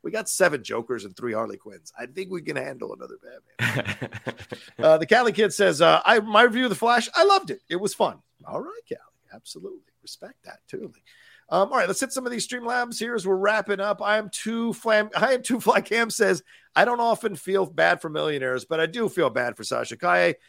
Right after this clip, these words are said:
Speaker 1: She deserved a better movie than this. Too bad it's gonna lose so much money. Anyone associated with this dud cannot continue into the new D C. That includes the director, in my opinion." Well, that's not gonna happen.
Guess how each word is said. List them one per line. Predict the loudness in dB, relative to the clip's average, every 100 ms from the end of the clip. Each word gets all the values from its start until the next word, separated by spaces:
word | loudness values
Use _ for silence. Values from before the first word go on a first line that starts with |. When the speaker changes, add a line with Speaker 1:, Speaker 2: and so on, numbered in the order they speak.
| _
Speaker 1:
She | -8 -4 -4
deserved | 0 0 0 0
a |
better | 2 2
movie | 0 -2 -2
than | -4 -4
this. | -4 -4
Too | -4
bad | -2 0
it's | -2
gonna | -6 -8
lose | -4 -4 -2
so | -4
much | -4 -6
money. | -6 -6 -6 -2
Anyone | -2 0 -2 -4
associated | -6 -6 -6 -6 -6
with | -8
this | -10 -8
dud | -4 -4 -4
cannot | -8 -6 -6
continue | -12 -12 -12 -12 -18 -18 _ _ _ _
into | 2 2 2 -2
the | -2
new | -4 -4
D | -6 -8
C. | -6 -2
That | 0 0
includes | -2 2 2 2 0
the | -6
director, | -2 -2 2 0 0 2 2
in | 4
my | 2 0
opinion." | -2 -6 -8 -10 -10
Well, | -6 -4 -4 -6 -12 _ _ _ _ _ _ _
that's | 2 2 4
not | 0 -2
gonna | -14
happen. | -20 -20